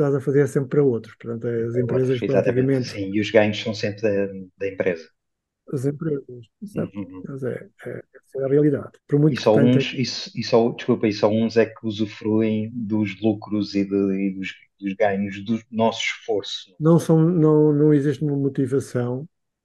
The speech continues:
Speaker 2: Uhum.
Speaker 1: de participação. Ah, sem isso, as pessoas não se podem concentra-, se-, ah, não se podem sentir motivadas.
Speaker 2: Uhum.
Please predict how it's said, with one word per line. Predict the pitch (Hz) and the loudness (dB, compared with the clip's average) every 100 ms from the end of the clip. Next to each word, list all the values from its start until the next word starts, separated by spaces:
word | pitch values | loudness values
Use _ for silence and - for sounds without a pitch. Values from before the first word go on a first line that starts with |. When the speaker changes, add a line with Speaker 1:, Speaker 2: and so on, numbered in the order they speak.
| _ | _
Speaker 2:
Uhum. | 110 98 - - - | -14 -14 -14 -18 -12
Speaker 1:
de | |
participação. | 113 - _ 135 131 123 127 123 _ | -12 -14 _ -10 -8 -8 -10 -12 _
Ah, | 135 123 123 | -8 -4 -2
sem | 120 - 139 139 | -2 0 2 4
isso, | 139 131 160 160 220 _ _ _ _ | 2 0 -2 -2 -6 _ _ _ _
as | 143 120 | -10 -2
pessoas | - 139 | 2 2
não | 135 | 2
se | 123 | -2
podem | 131 127 131 | -4 -4 -4
concentra-, | 127 127 123 127 - 160 | -4 -6 -4 -6 -6 -6
se-, | 113 - 135 | -6 -4 -4
ah, | 143 139 127 | -4 -4 -4
não | 127 127 | -2 -4
se | 113 | -4
podem | - 135 | -4 -2
sentir | 135 143 120 135 | -2 -4 -4 -4
motivadas. | 135 135 127 123 113 113 - _ _ - | -2 -2 -2 -4 -6 -10 -14 _ _ -16
Speaker 2:
Uhum. | 101 | -16